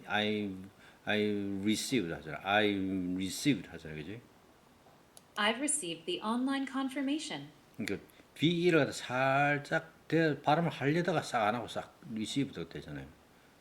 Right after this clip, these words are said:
Speaker 2: I've received the online confirmation.
Speaker 1: 자, 전체 합니다. 전체.
Speaker 2: Of course. I've received the online confirmation.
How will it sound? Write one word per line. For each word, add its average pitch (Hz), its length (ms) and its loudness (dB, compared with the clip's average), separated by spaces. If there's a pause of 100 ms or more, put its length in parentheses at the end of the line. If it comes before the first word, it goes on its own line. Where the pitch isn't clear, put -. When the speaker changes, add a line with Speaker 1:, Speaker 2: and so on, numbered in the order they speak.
(560)
Speaker 2:
I've 220 220 2
received 175 480 -4
the 180 160 -2
online 262 420 0
confirmation. 269 760 -2
Speaker 1:
자, 131 280 2
전체 170 320 4
합니다. 143 220 6
전체. 151 460 4 (1500)
Speaker 2:
Of 226 160 -2
course. - 560 -2 (380)
I've 220 220 2
received 180 480 -4
the 180 180 -4
online 262 420 0
confirmation. 262 840 -4